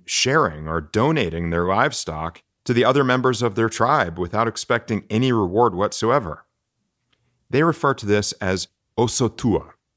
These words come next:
This behavior can be considered egoistic altruism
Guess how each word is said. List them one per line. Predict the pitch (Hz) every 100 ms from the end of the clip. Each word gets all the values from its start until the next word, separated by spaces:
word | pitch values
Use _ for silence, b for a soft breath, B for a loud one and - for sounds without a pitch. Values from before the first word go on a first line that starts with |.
| _ _ _ _ _ _ _ _
This | 139 160
behavior | - 127 117 131 101 82
can | - 87
be | 90
considered | - 95 - 110 101 95 -
egoistic | 113 110 110 107 - 87
altruism | 90 110 - 76 71 69 71 78